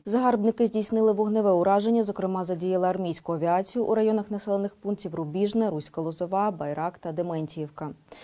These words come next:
На Слов'янському напрямку окупанти основні зусилля зосереджують на спробах встановлення повного контролю над населеним пунктом Богородниче та створення умов для розвитку наступу на Слов'янськ. Ворог застосовує артилерію поблизу Дібрівного, Карнаухівки, Нової Дмитрівки та Вірнопілля.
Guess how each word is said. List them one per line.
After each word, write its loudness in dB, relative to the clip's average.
На 0
Слов'янському 6
напрямку 4
окупанти 4
основні 0
зусилля 2
зосереджують 0
на -2
спробах -2
встановлення 2
повного -2
контролю 0
над -2
населеним -2
пунктом -4
Богородниче -4
та -4
створення -2
умов 2
для 0
розвитку -4
наступу -6
на -4
Слов'янськ. -2
Ворог 6
застосовує 0
артилерію 2
поблизу -2
Дібрівного, 0
Карнаухівки, -2
Нової 0
Дмитрівки -2
та -4
Вірнопілля. -6